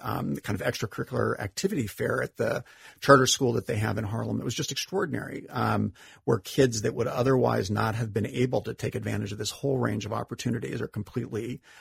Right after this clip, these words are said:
um, kind of their trajectory is completely changed. And they have something like a ninety-nine percent kind of entry rate into college.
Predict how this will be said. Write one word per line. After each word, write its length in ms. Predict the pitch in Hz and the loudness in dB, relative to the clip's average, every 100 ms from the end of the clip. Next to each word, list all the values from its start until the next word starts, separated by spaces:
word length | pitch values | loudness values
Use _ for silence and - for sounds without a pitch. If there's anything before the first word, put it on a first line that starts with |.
| - | -12
um, 500 | - 107 107 104 104 - | -2 0 2 0 0 -4
kind 140 | - 117 | -2 0
of 40 | |
their 100 | 113 | 2
trajectory 540 | - 131 113 120 - 104 | 0 0 2 2 2 -2
is 80 | |
completely 420 | - 110 117 123 107 | -2 -2 -4 -4 -6
changed. 300 | - 120 104 | 0 0 2
And 80 | |
they 40 | 156 | 0
have 100 | 160 | 0
something 240 | 160 143 | 2 2
like 140 | 107 101 | 2 0
a 40 | |
ninety-nine 500 | 98 101 113 120 113 | -2 0 0 -2 -4
percent 500 | - - 110 113 - - - - - | -6 -6 -4 -4 -8 -16 -20 -16 -2
kind 120 | 117 | -2
of 100 | 98 | 0
entry 360 | 131 127 - 127 | 2 0 0 -2
rate 240 | 110 104 | 0 0
into 140 | 101 98 | 0 -2
college. 580 | - 151 151 117 - | -4 -2 -2 -4 -6